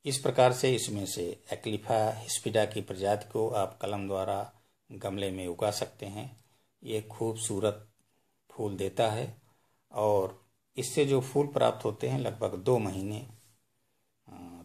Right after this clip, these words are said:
तक हम इससे फूल प्राप्त कर सकते हैं और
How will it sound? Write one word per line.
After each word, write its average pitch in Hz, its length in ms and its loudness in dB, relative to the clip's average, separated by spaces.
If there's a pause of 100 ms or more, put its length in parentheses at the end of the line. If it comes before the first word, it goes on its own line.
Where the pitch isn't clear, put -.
तक 92 160 -8
हम 95 180 -8
इससे - 220 -4
फूल 98 420 -8 (240)
प्राप्त 104 280 -2
कर 107 80 -2
सकते - 340 -6
हैं - 340 -6 (880)
और 87 540 -4